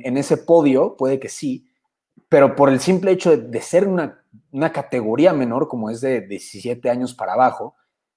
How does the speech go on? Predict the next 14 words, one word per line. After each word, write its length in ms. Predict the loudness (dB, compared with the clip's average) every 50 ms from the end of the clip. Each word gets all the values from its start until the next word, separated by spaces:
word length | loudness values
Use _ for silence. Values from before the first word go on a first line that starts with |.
| _
dicen, 320 | -2 0 0 4 4 4 4
"Ok, 140 | 6 6 6 4 4
pues 160 | 2 -4 -4 0
todavía 380 | 4 4 4 4 4 2 0
no, 600 | -2 -2 -2 0 0 0 -2 -2 -4 -6 -8 -12 _ _ -20
eh, 200 | -20 -20 -20 _ -14 -12 -10 -10 -6
todavía 200 | -4 -2 -2 0
no 160 | 0 0 0
dice 240 | 0 -2 -2 -2 -4
mucho 400 | -2 0 0 0 0 0 -2 0
de 60 | 0
una 160 | 0 0 0 -2
selección", 640 | -4 -4 -4 -6 -6 -8 -10 -6 -4 -4 -4 -4
¿no? 220 | -8 -14 -16 -18